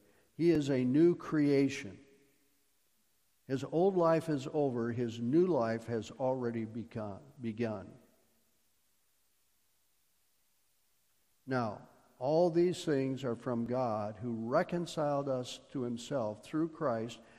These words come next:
and gave us the ministry of reconciliation. Namely, that God was in Christ reconciling the world to himself, not counting their trespasses against them,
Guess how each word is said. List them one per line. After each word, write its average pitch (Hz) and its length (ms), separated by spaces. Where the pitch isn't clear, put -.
and 117 240
gave 170 260
us 147 220
the 135 100
ministry 123 680
of 117 100
reconciliation. 120 1200
Namely, 139 800
that 117 160
God 160 340
was 151 240
in 139 220
Christ 135 580
reconciling 147 920
the 135 80
world 135 320
to 131 60
himself, 113 600
not 165 280
counting 156 440
their 131 160
trespasses 131 800
against 127 420
them, 107 260